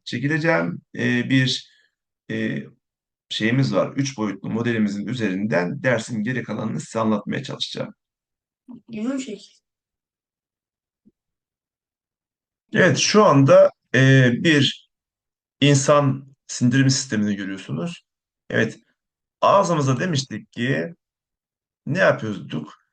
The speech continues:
Speaker 1: Ağzımızda, bakın ekmeği aldık, şu yukarıdan bakalım. Fiziksel bir kuvvet uygulayarak ne yaptık? Ekmeği parçaladık. Biz buna ne diyoruz? Fiziksel sindirim diyoruz.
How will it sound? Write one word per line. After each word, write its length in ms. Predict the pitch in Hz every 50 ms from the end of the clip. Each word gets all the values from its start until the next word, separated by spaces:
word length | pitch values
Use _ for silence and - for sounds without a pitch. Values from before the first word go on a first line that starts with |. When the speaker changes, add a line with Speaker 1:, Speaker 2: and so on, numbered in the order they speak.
| _ _ _ -
Speaker 1:
Ağzımızda, 800 | 135 160 151 131 120 117 104 98 95 92 95 110 120 135 156 - -
bakın 380 | 135 127 127 117 110 104 - _ -
ekmeği 460 | 135 139 135 135 120 120 120 117 101
aldık, 340 | 98 117 117 117 113 117 117
şu 140 | - 117
yukarıdan 480 | 110 110 110 - 110 110 117 117 117 110
bakalım. 560 | 95 92 - 92 85 90 101 117 143 165 185 - _ _ _ _ _ _ _ _ _ _ _ _ _ _
Fiziksel 640 | - 135 131 135 139 135 - 170 165 170 165 151
bir 400 | 151 151 147 135 135 - - - -
kuvvet 320 | - - 139 139 147 147 147
uygulayarak 560 | 143 139 135 143 143 143 135 127 120 - -
ne 100 | 143 165
yaptık? 340 | 151 135 131 - - 113 _ _
Ekmeği 600 | - 139 139 135 127 113 117 135 165 170 170 170 _
parçaladık. 760 | - 139 135 131 131 131 123 107 104 104 107 - 165 - _
Biz 160 | - 139 123
buna 120 | 143 160 160
ne 140 | 170 180 147
diyoruz? 240 | 147 165 175 175 - _ _ _ _ _ _ _ _
Fiziksel 640 | - 127 117 120 123 120 - 165 165 175 185 208 208 - _ _ _ _ _ _ _ _
sindirim 460 | - - - 117 113 107 110 104 98
diyoruz. 280 | 98 90 82 80 - -